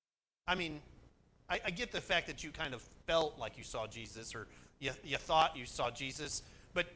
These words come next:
you know, there's no way that you saw Jesus. We all saw him die. We saw him put into the ground. You all saw that, right? You remember this. This happened.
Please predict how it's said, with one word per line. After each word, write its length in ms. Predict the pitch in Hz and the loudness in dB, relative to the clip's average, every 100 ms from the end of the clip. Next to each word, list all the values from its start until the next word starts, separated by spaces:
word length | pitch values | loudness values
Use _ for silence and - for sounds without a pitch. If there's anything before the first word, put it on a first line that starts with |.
| - | -12
you 120 | - 196 | -2 4
know, 260 | 180 170 - - - _ _ - | 4 4 0 -14 -20 _ _ 0
there's 200 | 220 202 | 0 4
no 200 | 254 226 | 6 8
way 260 | 220 214 | 8 6
that 180 | 185 151 | 4 0
you 120 | 165 | -4
saw 220 | - 180 | 2 4
Jesus. 360 | 143 190 180 196 | 4 2 -2 -2
We 140 | 269 | 4
all 160 | 269 254 | 8 10
saw 260 | 254 269 262 | 10 8 8
him 160 | 240 | 6
die. 320 | 190 208 160 95 - - - - - _ _ _ _ _ _ _ _ _ _ _ _ _ _ _ _ _ _ | 8 10 10 6 -4 -20 -20 -20 -20 _ _ _ _ _ _ _ _ _ _ _ _ _ _ _ _ _ _
We 80 | - | -6
saw 280 | 175 285 277 | 0 6 6
him 120 | 247 | 6
put 160 | 202 262 | 4 0
into 220 | 254 233 | 0 0
the 100 | 214 | 2
ground. 300 | 208 202 165 | 6 6 6
You 140 | 247 - | 0 2
all 280 | 240 277 302 | 10 12 10
saw 420 | - - 285 269 | 8 4 6 6
that, 260 | 190 127 151 | 4 0 4
right? 240 | 151 220 | 4 4
You 140 | 202 208 | 0 -6
remember 460 | 226 247 359 277 | -6 -4 -2 -2
this. 260 | 170 170 - - - | -2 -4 -6 -8 -8
This 180 | 240 - | -2 2
happened. 640 | - 285 185 117 107 - | 8 8 6 -4 -6 -12